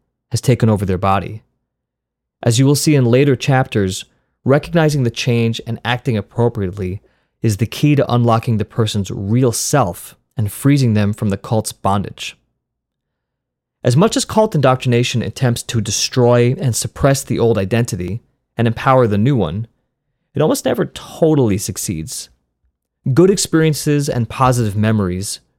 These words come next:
rarely disappear entirely. The cult identity will try to bury former reference points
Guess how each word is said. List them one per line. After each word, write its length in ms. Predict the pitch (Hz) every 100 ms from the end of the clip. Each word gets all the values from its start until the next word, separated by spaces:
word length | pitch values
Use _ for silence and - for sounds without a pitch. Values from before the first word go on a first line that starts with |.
| _
rarely 420 | 110 117 139 147
disappear 480 | 131 123 120 120 113
entirely. 640 | 98 104 110 104 90 113 - _ _ _ _ _ _ _ _ _ -
The 80 | -
cult 260 | 180 190
identity 640 | 202 151 156 135 123 113 110
will 180 | 113
try 280 | - - 117
to 80 | 110
bury 520 | 90 120 120 110 98 -
former 380 | - 123 113
reference 380 | 104 113 - 101
points 520 | - 101 95 - -